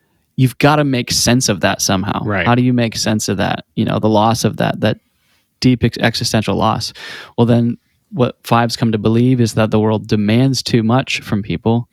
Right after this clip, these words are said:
Speaker 1: and that it gives them too little and potentially leaves them entirely depleted,
Speaker 2: Yeah.
Speaker 1: which makes so much sense if you're perceiving that you lost all the knowledge, you
Speaker 2: Right,
Speaker 1: lost all of
Speaker 2: right.
Speaker 1: that. Yeah.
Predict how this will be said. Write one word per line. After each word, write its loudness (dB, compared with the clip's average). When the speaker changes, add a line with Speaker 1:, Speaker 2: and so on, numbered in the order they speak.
Speaker 1:
and 4
that 2
it -2
gives 0
them 0
too 0
little 0
and -6
potentially -2
leaves -2
them -2
entirely 0
depleted, -2
Speaker 2:
Yeah. 4
Speaker 1:
which 4
makes 4
so 4
much 0
sense 0
if 0
you're 2
perceiving 2
that 0
you 2
lost 0
all 2
the 0
knowledge, -2
you 6
Speaker 2:
Right, 6
Speaker 1:
lost 2
all 2
of 4
Speaker 2:
right. 2
Speaker 1:
that. -4
Yeah. -4